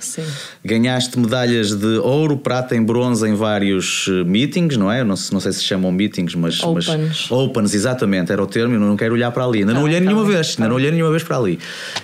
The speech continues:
Speaker 2: E também foste campeã nacional de esperanças, não é? Sub-vinte e um, uma coisa assim do género.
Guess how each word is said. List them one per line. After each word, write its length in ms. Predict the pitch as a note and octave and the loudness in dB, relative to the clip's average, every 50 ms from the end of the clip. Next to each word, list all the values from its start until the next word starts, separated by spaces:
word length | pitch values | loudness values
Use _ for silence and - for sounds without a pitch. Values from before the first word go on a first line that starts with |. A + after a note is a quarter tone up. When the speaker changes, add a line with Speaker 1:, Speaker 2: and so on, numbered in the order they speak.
| - B2 | -2 0
Speaker 2:
E 440 | B2+ B2+ C3 B2+ C3 C3 B2+ B2 B2 | 0 2 2 2 2 2 2 2 2
também 220 | C#3+ C3+ C#3 C#3 C3+ | 2 2 2 0 0
foste 500 | - D3 D3 D3+ D3+ - - D#3 D3+ C#3+ | 0 0 0 0 0 -2 0 0 0 0
campeã 340 | C#3+ D3 C#3 C3 C#3+ C3+ | 0 0 -2 0 0 0
nacional 440 | C3+ B2+ - - B2+ B2+ C3+ C#3+ C#3 | 0 0 0 0 0 0 0 0 0
de 160 | B2 C3 C3+ | 2 2 0
esperanças, 560 | C3 B2+ - - A2 G#2 G#2 G2+ G2+ G2 F2 F2 | 0 -2 -2 -2 0 0 0 0 0 0 0 0
não 100 | F2+ F#2+ | 0 0
é? 80 | G#2+ | 0
Sub-vinte 520 | A2 - - F#2 D#2+ E2 F2+ F2 E2 - F#2+ | -2 -2 -4 -4 -2 -2 0 -2 0 0 0
e 60 | G#2 | 0
um, 160 | A#2+ B2 A#2 G#2 | 2 2 2 0
uma 100 | F2 D#2+ | -2 -4
coisa 160 | - E2 E2+ | -4 -6 -6
assim 180 | D#2+ - - E2+ | -6 -4 -4 -4
do 60 | E2 | -4
género. 380 | F2 F#2+ G2+ A2+ B2 B2 B2 | -2 -2 -2 -2 -2 -4 -4